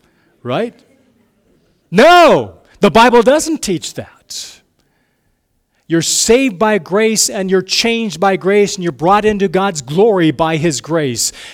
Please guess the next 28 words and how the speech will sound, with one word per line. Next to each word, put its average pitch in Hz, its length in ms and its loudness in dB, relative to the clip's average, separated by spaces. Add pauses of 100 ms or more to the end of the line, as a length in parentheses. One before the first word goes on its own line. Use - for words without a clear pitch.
You 156 180 -2
live 202 580 2
by 170 180 -2
God's 156 340 -2
power, 202 580 -2
not 180 400 -6
by 180 140 -4
your 180 200 -4
own. 165 320 -8
And 139 140 -10
I 151 60 -8
needed 196 320 -10
to 226 60 -8
understand 220 600 -10
that. - 600 -16 (1160)
Instead 196 300 -2
of 190 160 -4
trying 185 240 -6
to 165 80 -4
work 185 240 -6
so - 180 -8
hard 170 680 -6 (280)
inside 175 600 -6
to 139 80 -10
get 160 180 -4
everything 220 320 -8
just 202 300 -6
right, 175 840 -10